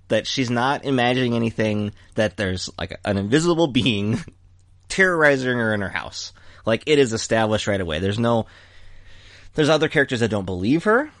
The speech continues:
for a little while, but even that gets dropped at a certain point, I think as,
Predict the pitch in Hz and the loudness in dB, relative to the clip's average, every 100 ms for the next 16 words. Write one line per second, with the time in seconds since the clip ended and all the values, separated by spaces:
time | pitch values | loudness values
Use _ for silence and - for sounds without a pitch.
0 | - 220 214 220 220 214 233 233 151 151 | -2 2 2 4 4 4 4 2 0 0
1 | 143 120 127 - 165 - - 110 110 107 | 0 2 0 -2 -8 -8 -12 -6 -2 -2
2 | 135 - - 143 143 - 143 147 147 156 | -2 -10 -8 -4 -2 -2 -2 -2 -2 -2
3 | 113 110 113 110 | -2 -2 0 -2